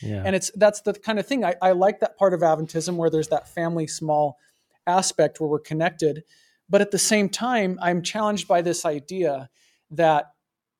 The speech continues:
Speaker 2: you look at Anthem or
Speaker 1: Mm-hmm.
Speaker 2: Crosswalk, or you look at a, a church that, you know, maybe in the Michigan Conference or somewhere around the world,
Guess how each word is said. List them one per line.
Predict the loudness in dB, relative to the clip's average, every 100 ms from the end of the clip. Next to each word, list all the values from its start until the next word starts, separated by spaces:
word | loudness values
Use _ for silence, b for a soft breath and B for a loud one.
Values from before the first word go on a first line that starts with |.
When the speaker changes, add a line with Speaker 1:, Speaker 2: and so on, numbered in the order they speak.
| _
Speaker 2:
you | -12 -6 -2
look | -2 2
at | 2 0 -2
Anthem | 0 0 0 -4 -2 -10 -14 _ _ _
or | 0 0
Speaker 1:
Mm-hmm. | 0
Speaker 2:
Crosswalk, | 0 0 -2 -2 -2 -2 -10 b b b _
or | 4 6 4 2
you | -2
look | 0 0 2
at | 0 0
a, | -4 -4 -6 -8 -8
a | -6 -6
church | -4 -2 -2 -2 0
that, | 2 2 -4 _ -8
you | -4
know, | -2 -4
maybe | -4 -6 -2 0
in | 0
the |
Michigan | -2 -4 -6 -10
Conference | -4 -2 -2 -4 -6 -4
or | -2
somewhere | -2 0 0
around | 2 2 0
the | -4
world, | -4 -2 -2 -4